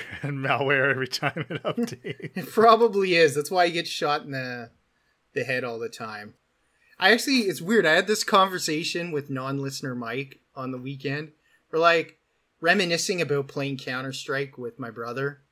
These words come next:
Speaker 2: And we're like, "We sucked so bad." And I'm like, "So you deleted it, right?" He's like, "Nah, it's still there."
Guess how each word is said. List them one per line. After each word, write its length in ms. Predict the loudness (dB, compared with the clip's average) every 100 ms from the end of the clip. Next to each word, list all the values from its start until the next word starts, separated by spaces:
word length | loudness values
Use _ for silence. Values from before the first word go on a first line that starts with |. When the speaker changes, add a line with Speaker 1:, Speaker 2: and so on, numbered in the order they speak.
| _
Speaker 2:
And 80 | -8
we're 60 | -4
like, 200 | -4 -6
"We 100 | -6
sucked 400 | -4 -2 -2 -4
so 320 | -6 -2 0
bad." 460 | 0 0 0 -2 -8 _
And 100 | -6
I'm 80 | -2
like, 260 | -2 -4 _ _ _ _ _
"So 180 | -4 -2
you 220 | 2 2
deleted 460 | 2 0 0 0 0
it, 140 | -2 -4
right?" 220 | -2 -2
He's 140 | -2
like, 240 | -2 -2 -4
"Nah, 240 | 2 2
it's 120 | 2 -2
still 220 | -4 -4
there." 280 | -6 -10